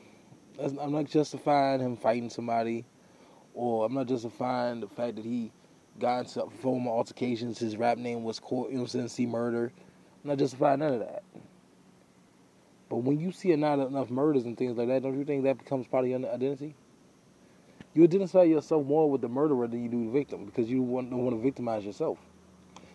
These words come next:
So that's why he went by the stage name C Murder, I su-, I assume.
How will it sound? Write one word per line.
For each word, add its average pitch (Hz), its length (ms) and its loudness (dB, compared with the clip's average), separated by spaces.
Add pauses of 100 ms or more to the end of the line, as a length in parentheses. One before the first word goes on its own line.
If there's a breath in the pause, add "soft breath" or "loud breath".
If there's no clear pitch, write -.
(100 loud breath)
So 120 120 -2
that's 127 160 0
why 123 140 6
he 120 80 2
went 113 180 -4
by 113 80 0
the 113 40 -2
stage 117 280 -2
name 117 140 -6
C 127 120 -8
Murder, 147 200 4
I 95 120 2
su-, 104 240 -6
I 113 180 0
assume. 113 400 -4